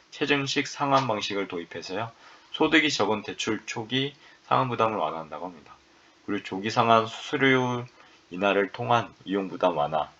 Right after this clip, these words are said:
부분인데요. 보금자리론 적격 대출에 조기 상환 수수료를 현행 일점이 프로, 삼 년 슬라이딩 방식에서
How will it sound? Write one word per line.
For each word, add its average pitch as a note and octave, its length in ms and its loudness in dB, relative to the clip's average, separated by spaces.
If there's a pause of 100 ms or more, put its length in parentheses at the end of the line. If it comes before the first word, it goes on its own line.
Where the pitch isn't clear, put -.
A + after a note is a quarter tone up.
(340)
부분인데요. D#2+ 500 -14 (140)
보금자리론 G2 680 2
적격 - 300 -12
대출에 A2 500 0 (360)
조기 G#2 220 2
상환 A2+ 360 6
수수료를 A#2 600 2
현행 B2 380 0
일점이 B2 460 2
프로, - 420 -6 (680)
삼 C3 240 -4
년 B2+ 160 0
슬라이딩 B2+ 540 4
방식에서 E2+ 720 -6